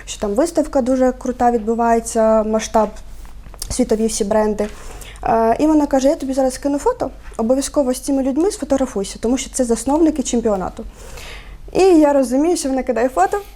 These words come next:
а це два ці-, з цих чоловіка, це, е, засновника, е, його, е, с-, с-, сини. І коли я побачила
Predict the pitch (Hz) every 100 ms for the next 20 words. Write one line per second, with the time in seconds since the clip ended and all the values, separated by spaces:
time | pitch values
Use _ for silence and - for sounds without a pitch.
0 | - 262 - 381 349 277 311 349 311 294
1 | - 330 330 294 277 208 196 214 269 269
2 | 254 233 - 226 226 226 226 233 240 302
3 | 339 311 240 233 226 - - - 226 233
4 | 226 262 247 - - - - - - 254
5 | 233 233 - 240 - - - 226 185 -
6 | - - - - - - 277 277 269 277
7 | 277 269 254 254 254 349 370 349